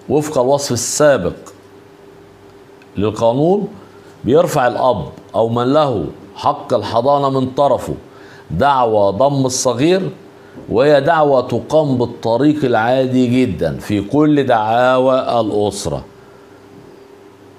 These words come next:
وطبعًا بترفع مش عشان الزوج اللي رافعها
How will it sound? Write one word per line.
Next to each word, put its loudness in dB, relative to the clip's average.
وطبعًا -2
بترفع -2
مش -2
عشان -2
الزوج 0
اللي 2
رافعها 0